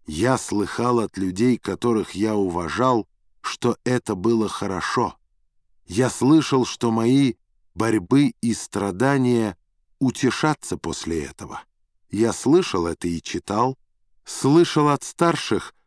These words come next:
что для здоровья это будет хорошо. От товарищей же слышал, что в этом есть некоторая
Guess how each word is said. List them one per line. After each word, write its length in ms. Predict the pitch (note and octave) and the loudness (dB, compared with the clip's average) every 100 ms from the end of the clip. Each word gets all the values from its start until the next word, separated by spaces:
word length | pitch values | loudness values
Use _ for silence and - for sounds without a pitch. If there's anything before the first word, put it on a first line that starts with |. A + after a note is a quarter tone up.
| - | -12
что 300 | - - A#2+ | -4 0 2
для 220 | A2+ B2 | 4 2
здоровья 600 | F#2+ B2 C3+ E3 A2+ G2 | 2 2 4 4 4 0
это 160 | F2 F#2 | 0 -2
будет 340 | F#2 F2+ F2+ | 0 0 -2
хорошо. 640 | - F#2 F2+ - A2+ C3+ _ _ _ _ _ | -4 -6 -6 -2 -2 -2 _ _ _ _ _
От 180 | - A2 _ | -6 -6 _
товарищей 640 | - D#2 F#2+ C3+ E3+ - G3+ | -6 -2 2 2 2 2 0
же 160 | E3+ | 2
слышал, 520 | E3 C#3+ A2+ - F2 C#2 _ | 2 2 0 0 -6 -8 _
что 240 | - - G2+ | -10 -4 -2
в 60 | |
этом 220 | G2 G2+ G#2+ | -2 0 0
есть 300 | G#2 A2 - | 2 0 -2
некоторая 680 | F2+ - - G2 A2 G#2+ | -6 -6 -6 -2 -2 -4